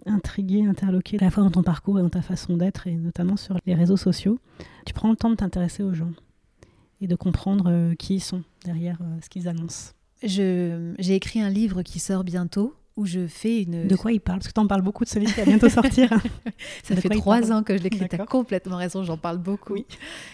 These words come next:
Speaker 1: De
Speaker 2: Et il tarde,
Speaker 1: Il a un
Speaker 2: il
Speaker 1: titre
Speaker 2: tarde.
Speaker 1: déjà ?
Speaker 2: Il s'appelle Réparer le futur.
Speaker 1: Mmh.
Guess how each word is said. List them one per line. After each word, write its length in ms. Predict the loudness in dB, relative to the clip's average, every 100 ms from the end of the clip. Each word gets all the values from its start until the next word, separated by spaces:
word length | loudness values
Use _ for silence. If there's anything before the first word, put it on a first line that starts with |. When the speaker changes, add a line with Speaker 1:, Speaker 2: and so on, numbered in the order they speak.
| -10
Speaker 1:
De 80 | -2
Speaker 2:
Et 140 | 0
il 160 | 0 -2
tarde, 300 | -4 0 2
Speaker 1:
Il 40 |
a 40 | 0
un 40 |
Speaker 2:
il 40 | 0
Speaker 1:
titre 180 | -4 -2
Speaker 2:
tarde. 160 | -2
Speaker 1:
déjà ? 180 | -2 -4 -10 -8
Speaker 2:
Il 120 | -6 -4
s'appelle 360 | -4 -2 0
Réparer 400 | 2 2 2 0
le 60 | 0
futur. 580 | -4 -10 -10 -12 -14 -10
Speaker 1:
Mmh. 400 | -6 0 2 2